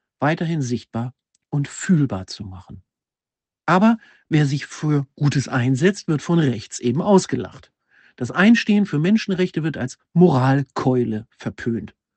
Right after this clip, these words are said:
Wer sich auch noch für Geflüchtete einsetzt, hat inzwischen oft das Gefühl,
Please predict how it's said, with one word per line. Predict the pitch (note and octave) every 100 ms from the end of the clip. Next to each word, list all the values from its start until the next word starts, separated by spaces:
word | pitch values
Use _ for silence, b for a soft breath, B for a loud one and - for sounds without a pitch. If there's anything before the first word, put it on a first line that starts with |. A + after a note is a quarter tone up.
| b b b b
Wer | E3 F3
sich | E3
auch | D3+
noch | D3 B2+ B
für | - C#3
Geflüchtete | - B3+ - D3 -
einsetzt, | G#2+ C3 F3 F#3+
hat | D3+
inzwischen | C#3+ C#3 E3 F3
oft | E3 D3+
das | D#3 -
Gefühl, | D3+ - F#3